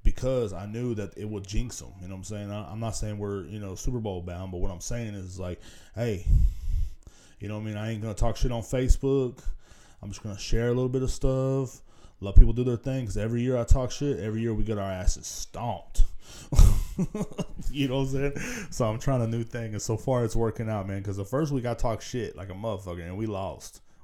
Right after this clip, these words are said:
We lost. Like, pretty fucking bad. So, <laughs> you know what I mean? So hopefully I, I stopped, I don't be doing all this shit talking, and we'll be all right, you know? We'll be all right.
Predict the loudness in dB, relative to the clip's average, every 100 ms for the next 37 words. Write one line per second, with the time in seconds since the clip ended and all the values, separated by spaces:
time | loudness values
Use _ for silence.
0 | 0 2 2 -2 -2 -2 -2 -4 -4 -4
1 | -4 -4 -8 -14 -18 -20 -20 -20 -20 -20
2 | -20 -20 -20 -20 -20 -20 -20 -20 -20 -20
3 | -18 -16 8 10 10 8 2 2 0 -2
4 | -8 -12 -16 -16 -18 -16 -10 -6 -6 -2
5 | 6 10 12 10 6 -2 -6 -12 -18 -20
6 | -20 -20 -8 -6 -6 -6 -8 -6 -4 -2
7 | -4 -4 -4 -2 -4 -6 -8 -10 -6 -6
8 | -6 -8 -8 -8 -10 -10 -8 -6 -6 -6
9 | -6 -6 -4 -2 -2 -4 -8 -8 -4 -4
10 | -4 -6 -6 -8 -8 -12 -12 -12 -10 -12
11 | -12 -10 -6 -4 -2 -2 -2 -4 -6